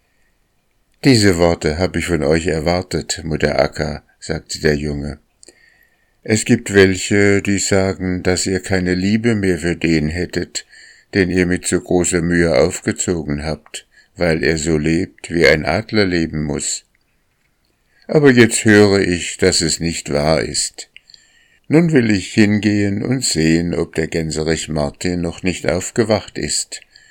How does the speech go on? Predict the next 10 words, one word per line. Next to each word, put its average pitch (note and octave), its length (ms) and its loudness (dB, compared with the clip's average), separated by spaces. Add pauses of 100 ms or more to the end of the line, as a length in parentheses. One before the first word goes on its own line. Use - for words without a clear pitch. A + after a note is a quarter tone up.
(380)
Wollt F#2 340 0
ihr F#2+ 640 -2
dann F#2 360 0
inzwischen F#2 800 -4
dem D#2 400 -2
ein F2+ 220 -4
Wort F#2+ 340 -4
des F#2 220 -4
Dankes F2 440 -4
sagen, F#2 460 -4